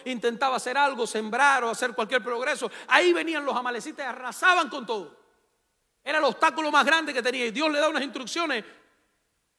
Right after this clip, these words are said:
que eran difíciles de entender. "Acaba con todo, niños, adultos, todo, acaba con todo. Destrúyelo todo, porque si dejas algo, si dejas algo,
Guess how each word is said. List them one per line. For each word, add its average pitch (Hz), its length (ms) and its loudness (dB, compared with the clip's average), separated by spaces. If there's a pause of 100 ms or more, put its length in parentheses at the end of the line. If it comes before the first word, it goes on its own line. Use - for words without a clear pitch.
(120)
que 240 120 -2
eran 285 180 4
difíciles 277 480 -2
de 214 60 2
entender. 220 500 -2
"Acaba 294 580 2
con 226 300 -2
todo, 220 340 2
niños, 226 480 -6
adultos, 220 640 -4
todo, 262 320 4
acaba 302 380 0
con 240 260 -4
todo. - 640 0 (960)
Destrúyelo 320 580 6
todo, - 960 0
porque 269 300 2
si 269 160 -4
dejas 302 360 4 (100)
algo, 254 680 8 (180)
si 277 200 -2
dejas 294 340 4 (200)
algo, 277 580 6